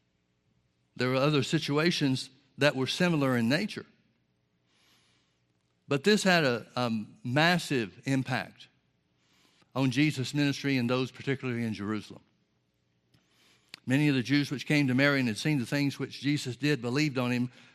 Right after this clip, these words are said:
but some of them went their ways to the Pharisees and told them what things Jesus had done. Then gathered the chief priests and the Pharisees a council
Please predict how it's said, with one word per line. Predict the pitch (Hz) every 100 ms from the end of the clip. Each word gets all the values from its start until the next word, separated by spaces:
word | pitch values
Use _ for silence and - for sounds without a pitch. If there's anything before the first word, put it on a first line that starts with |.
| -
but | 139
some | - 165
of | 202 147
them | 151 156
went | 156 156
their | 143
ways | 143 160 160
to | -
the | 127
Pharisees | 165 156 139 143 143 127
and | 123
told | 156 143
them | 135
what | 143 143
things | 147 139 107
Jesus | 127 143 131 117
had | 131 117
done. | 104 123 110 80 _ _ _ _ _ _ - - _
Then | 139 147
gathered | 160 160 151 120
the | 120
chief | - 175 160
priests | 170 160 -
and | 127
the |
Pharisees | 123 147 151 156 127
a | 123
council | 165 170 165 117